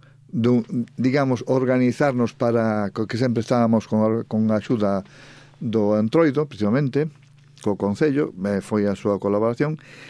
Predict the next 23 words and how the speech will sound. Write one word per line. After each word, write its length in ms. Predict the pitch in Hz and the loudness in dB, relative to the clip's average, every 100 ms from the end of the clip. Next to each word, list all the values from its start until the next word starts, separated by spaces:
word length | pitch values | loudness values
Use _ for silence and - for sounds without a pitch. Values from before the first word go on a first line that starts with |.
| - | -6
O 160 | - 170 | 0 0
que 80 | 156 | 2
pasa 240 | 135 135 | 0 0
que 80 | 139 | 0
cada 240 | 135 131 | 2 2
vez, 400 | 131 135 131 - - | 2 0 -4 -14 -6
pois, 480 | 117 107 - - - | -4 -4 -6 -14 -4
fuimos 320 | 135 127 - | -2 -2 -2
ati-, 320 | 110 113 120 | -4 -4 -6
facendo 400 | 117 110 120 110 | -6 -2 -2 0
máis 160 | 107 98 | 0 -2
actividades. 720 | 104 110 123 160 147 151 - - - - - - - - - | -4 0 0 0 -2 -6 -8 -20 -20 -20 -20 -20 -20 -20 -6
Unha 320 | - 123 117 | 0 4 4
das 240 | 117 110 107 | 4 2 0
actividades 400 | 117 113 110 - | 2 2 0 -2
que 160 | 101 - - - - - - 131 | -4 -6 -20 -20 -20 -20 -6 0
temos 560 | 117 107 95 - - - 156 | 2 0 -2 -12 -20 -14 -4
é 320 | 110 107 104 | 0 2 0
a 560 | 104 101 98 98 92 90 - - - - - - - - - - - _ | 0 -2 -2 -4 -6 -10 -16 -20 -20 -20 -20 -20 -20 -20 -20 -20 -20 _
ir 160 | 120 117 | 2 4
a 320 | 110 107 110 | 2 2 2
algunha 480 | 110 110 113 110 107 | 2 2 2 2 2
serie 240 | 117 110 | 0 2